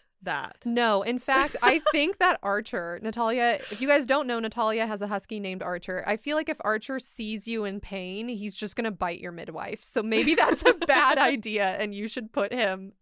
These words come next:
Speaker 2: in a room.
Speaker 1: I th-, I, yeah, you guys comment what you think is gonna happen to, um, my dogs when they see me giving birth. I, I, I don't know. I kind of feel like maybe they're gonna get it, but maybe they won't.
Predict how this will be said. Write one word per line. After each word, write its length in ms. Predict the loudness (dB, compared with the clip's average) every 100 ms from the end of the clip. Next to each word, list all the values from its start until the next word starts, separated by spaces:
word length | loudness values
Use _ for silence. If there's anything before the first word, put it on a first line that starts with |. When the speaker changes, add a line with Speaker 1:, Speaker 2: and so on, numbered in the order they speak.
| -4
Speaker 2:
in 100 | -2
a 100 | -2
room. 420 | -4 -4 -6 -8 -10 -10 -10
Speaker 1:
I 80 | -10
th-, 400 | -10 -16 -16 -14 -4
I, 100 | -4
yeah, 240 | 0 2
you 140 | 2 0
guys 200 | -4 -4
comment 360 | -4 -4 -4
what 140 | -6 -8
you 80 | -8
think 180 | -8
is 100 | -6
gonna 180 | -6 -6
happen 560 | -6 -8 -6 -8 -10 -14
to, 560 | -10 -10 -8 -10 -10 -8
um, 440 | -6 -4 -6 -10
my 160 | -10 -10
dogs 580 | -6 -4 -2 -4 -6 -14
when 140 | -12
they 160 | -12 -14
see 560 | -14 -14 -12 -12 -14 -18 _ _ -10
me 160 | -8
giving 300 | -6 -10 -10
birth. 420 | -8 -6 -6 -8
I, 80 | -12 -12
I, 200 | -14 -16 -18 -18
I 80 | -16
don't 120 | -10
know. 100 | -6
I 60 | -4
kind 220 | -4 -6
of 60 |
feel 200 | -8 -8
like 160 | -8 -8
maybe 360 | -10 -10 -8 -6
they're 140 | -6
gonna 180 | -6 -10
get 240 | -8 -6
it, 160 | -4 -6
but 80 | -8
maybe 220 | -10 -10
they 140 | -8 -8
won't. 420 | -8 -8 -8